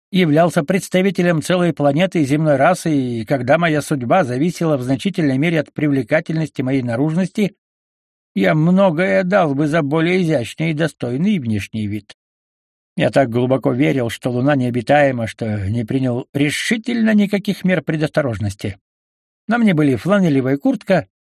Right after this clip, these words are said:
шаровары и высокие чулки, перепачканные лунной грязью туфли, а голову я просунул в дыру одеяла. Такое одеяние ношу до сих пор.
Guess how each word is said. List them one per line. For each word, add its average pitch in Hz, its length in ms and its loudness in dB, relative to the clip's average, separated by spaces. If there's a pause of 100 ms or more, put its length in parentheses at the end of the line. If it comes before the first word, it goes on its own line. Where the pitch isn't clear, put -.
(160)
шаровары 180 580 2
и 147 40 2
высокие 151 480 -2
чулки, 139 600 0 (280)
перепачканные 143 720 0
лунной 135 400 0
грязью 120 440 -4
туфли, 165 540 0 (480)
а 156 220 2
голову 160 420 2
я 151 140 2
просунул 143 480 0
в 120 80 -6
дыру 147 260 2
одеяла. 135 600 0 (960)
Такое 143 360 0
одеяние 127 500 0
ношу 117 260 -4
до 127 140 -4
сих - 220 -10
пор. 98 300 -8